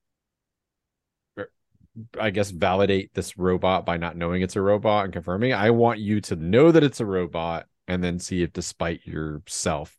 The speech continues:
you have feelings and an emotional response and that kind of stuff." So I, I buy that for sure. But I think he wanted somebody who was smart enough to, like, understand the brilliance of what he did, but also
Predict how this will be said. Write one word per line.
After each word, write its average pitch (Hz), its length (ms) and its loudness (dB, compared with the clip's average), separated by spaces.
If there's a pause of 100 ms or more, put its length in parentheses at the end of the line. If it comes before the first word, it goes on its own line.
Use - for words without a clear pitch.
you 85 180 -2
have 76 400 -4
feelings 87 560 -4
and 76 80 -8
an 76 80 -10
emotional 78 580 -6
response 76 680 -10
and - 320 -14
that - 160 -14
kind 107 180 -6
of 120 80 -2
stuff." 147 320 -8 (580)
So 120 100 4
I, 156 220 6
I - 20 6
buy 135 260 8
that 80 380 2
for 90 140 -2
sure. 80 640 -2 (360)
But 98 100 4
I 101 40 6
think 127 180 0
he 147 120 2
wanted 113 280 6
somebody 95 480 0
who 87 480 0 (280)
was 95 120 -2
smart 185 260 2
enough 180 160 4
to, 165 120 2
like, 135 200 2
understand 147 460 0
the 143 60 -2
brilliance 147 360 -2
of 143 80 -6
what 135 120 -4
he 131 80 -6
did, 139 480 -4 (180)
but 110 140 -2
also 95 760 2